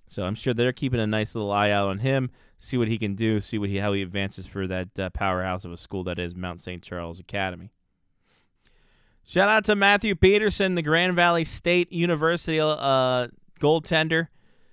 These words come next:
uh, in, in the Silver Spring, Maryland native, former DeMatha goalie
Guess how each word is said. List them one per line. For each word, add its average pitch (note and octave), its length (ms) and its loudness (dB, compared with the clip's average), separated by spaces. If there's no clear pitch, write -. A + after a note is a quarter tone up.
uh, G2+ 360 -2
in, G#2+ 240 -2
in A2 140 -4
the A2 80 -2
Silver C3 320 0
Spring, C3 520 -2
Maryland A#2+ 560 2
native, A#2+ 480 -2
former B2 280 -2
DeMatha G#2+ 560 -2
goalie G2+ 380 -2